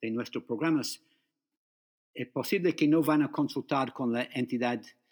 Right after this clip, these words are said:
de, la unidad de evaluación, sino que se utiliza un algoritmo de-, desde este programa que en, en un par de días que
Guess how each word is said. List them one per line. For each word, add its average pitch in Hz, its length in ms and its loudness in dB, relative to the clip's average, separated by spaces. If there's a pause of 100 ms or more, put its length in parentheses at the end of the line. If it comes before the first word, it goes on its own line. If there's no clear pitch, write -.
(240)
de, 110 540 -2 (120)
la 131 100 -12
unidad 123 400 -2
de 113 220 0
evaluación, 113 760 -2 (320)
sino 143 480 2
que 127 460 0
se 135 260 -2
utiliza 139 540 0
un 120 340 -2 (260)
algoritmo 127 640 -2
de-, - 220 -12
desde 123 280 -6
este 113 200 -6
programa 156 540 0 (360)
que 131 200 2
en, 131 220 2
en 127 160 0
un 123 100 0
par 143 300 -2
de 127 120 0
días 185 520 2 (380)
que 120 520 -2